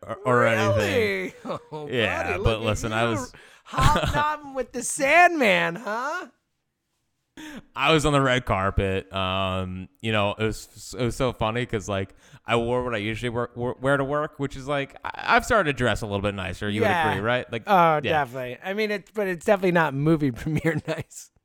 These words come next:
Speaker 1: Yeah, so, so we get to the, we get to the Philadelphia Film Center, and, like, within thirty seconds, I was like, "Oh, bleep." Like, 'cause,
Speaker 2: Yep.
Speaker 1: like, like, Sandler walks by, and now, to be fair, he was wearing, like, sweatpants.
Speaker 2: Well, yeah,
Speaker 1: So,
Speaker 2: he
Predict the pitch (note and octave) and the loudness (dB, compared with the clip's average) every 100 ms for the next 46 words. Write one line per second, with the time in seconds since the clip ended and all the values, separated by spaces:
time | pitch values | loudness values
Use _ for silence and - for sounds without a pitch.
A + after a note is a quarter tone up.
0 | _ _ - - - - A#2+ - E3+ D3+ | _ _ -18 -4 2 2 2 0 2 4
1 | C#3+ C3 A3+ C4 C#4 B3+ G3+ - E3+ D3+ | 4 2 -2 -6 -4 -4 -4 -2 2 4
2 | D3+ C#3+ A#2+ D3+ - D#3+ - D#3 B2 A#2 | 4 2 0 -2 -2 -4 -2 -4 0 0
3 | A#2 A2 A#2+ C3+ - B2+ A#2 B2+ A2+ A2+ | 0 -2 -2 -4 -4 -6 -4 -4 -4 -4
4 | G2 - A2+ A2+ G2 F#2+ F#2 F#2 - A2+ | -6 -6 -6 -4 -6 -6 -8 -10 -10 -4
5 | G#2+ G#2 G#2 G#2 - - G#2 G#2 B2+ B2 | 0 0 -2 -4 -10 -8 -6 -2 -2 -2
6 | C3+ A#2 B2+ A2+ A2 G#2+ - F#3+ G#2+ G2 | -4 -2 -2 -2 -2 -4 -4 -8 -6 -6
7 | F#2+ - A2+ F#2 G2+ F2 F2+ - _ _ | -8 -8 -6 -4 -6 -6 -10 -12 _ _
8 | _ A#2+ A2+ C#3 C3+ - - C3 - D#3 | _ -4 0 0 0 -2 -4 -4 -2 -2
9 | C#3 C3 A#2 A2+ A2+ - A2+ G#2+ G#2 G#2 | -2 -2 -2 -2 0 2 4 4 4 2
10 | G#2 - - A2 G#2+ G#2 G2+ G2+ F#2+ D3+ | -2 -6 -6 -2 0 0 -2 -4 -2 0
11 | A#2 D3 A#2 C3 A2 A2 A2+ G#2+ A2+ G#2 | 0 -2 -4 -2 -2 -4 -6 -6 -6 -6
12 | G2+ F2+ F#2+ - A#2+ A2 B2 A#2 A#2 - | -8 -8 -10 -6 -2 2 2 0 -4 0
13 | G#3+ G#3 G3 E3 | 8 10 10 10